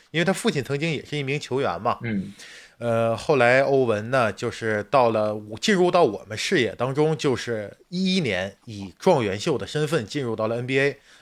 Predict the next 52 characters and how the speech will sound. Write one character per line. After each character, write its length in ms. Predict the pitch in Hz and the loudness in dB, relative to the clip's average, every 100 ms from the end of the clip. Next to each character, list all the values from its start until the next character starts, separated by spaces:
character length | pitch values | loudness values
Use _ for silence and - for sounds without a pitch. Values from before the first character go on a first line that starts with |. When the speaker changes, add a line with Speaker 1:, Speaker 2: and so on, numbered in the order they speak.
| - | -2
Speaker 1:
来 160 | 117 | 2
到 180 | 123 123 | 4 4
克 160 | - 131 | 2 0
利 80 | |
夫 140 | 110 135 | 0 0
兰 120 | 127 | 0
骑 220 | 127 117 | -2 -6
士 140 | 104 117 | -4 -4
队。 180 | 104 - - | -6 -10 -12
Speaker 2:
嗯。 400 | 123 110 95 85 _ _ - - - - | -4 0 0 -4 _ _ -20 -20 -20 -16
Speaker 1:
其 160 | - 196 | -4 0
实 120 | 196 | 0
一 200 | 202 208 | 0 0
一 80 | 233 | 2
年 240 | 196 107 110 | 2 2 2
那 140 | 151 | 0
个 80 | 120 | -2
时 140 | - | -4
候， 120 | 104 | -4
我 300 | 131 101 104 | -4 -4 -8
对 160 | - 139 | -2 2
欧 140 | 143 | 2
文 180 | 147 107 | 2 0
的 80 | 123 | -2
关 240 | 127 147 | 0 0
注 160 | 151 143 | 0 -2
并 160 | 147 131 | -2 -4
不 120 | 127 | -6
多， 420 | - 151 175 - | -4 -2 -2 -6
因 100 | 143 | -8
为 80 | 170 | -2
那 120 | 196 | 0
个 80 | 156 | 2
时 80 | 123 | 0
候 80 | 147 | 0
看 180 | - | 2
老 120 | 139 87 | 0 2
詹 200 | 131 151 | 2 4
嘛， 100 | 117 | 2
老 120 | 92 | 2
詹 180 | 120 151 | 2 2
后 120 | 165 | 2
来 100 | 156 | 2
在 100 | 165 | 4
热 160 | 160 170 | 2 2
火， 380 | - - 104 | -2 -8 -6
我 180 | 95 95 | -4 -8
就 140 | 90 113 | -10 -8
是 320 | 139 123 117 | -2 2 0
看 200 | - 160 | 0 0
热 120 | 180 | 0
火， 200 | 123 - | 0 -8